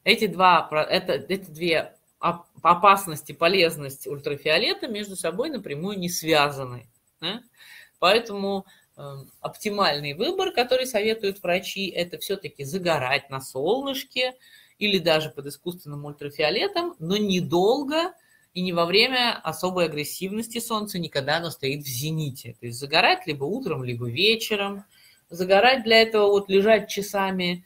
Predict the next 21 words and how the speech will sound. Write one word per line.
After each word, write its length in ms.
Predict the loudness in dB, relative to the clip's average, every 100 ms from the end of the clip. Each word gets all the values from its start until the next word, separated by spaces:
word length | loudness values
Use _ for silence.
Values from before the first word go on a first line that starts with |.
| _ _ _
в 80 | 0
голом 380 | 4 4 2
виде 240 | 0 -2 -2
под 240 | -2 0
солнцем 400 | 0 0 0 0
не 160 | 0 0
требуется 640 | 2 4 4 0 -4 -4
для 140 | -8 -4
того, 180 | -4 -4
чтобы 160 | -8
синтезировать 600 | -10 -6 -6 -2 -2 -2
достаточно 520 | -6 -6 -6 -6 -8 -10
витамина 500 | -8 -8 -8 -10 -6
D. 160 | -6
Просто 320 | -4 -4 -6
гулять 360 | -4 2 2 2
по 100 | 2
улице 500 | 2 0 -2 -4 -8
под 140 | -4
открытым 520 | -4 -4 -8 -10 -10 -10
солнцем, 580 | -6 -6 -6 -10 -10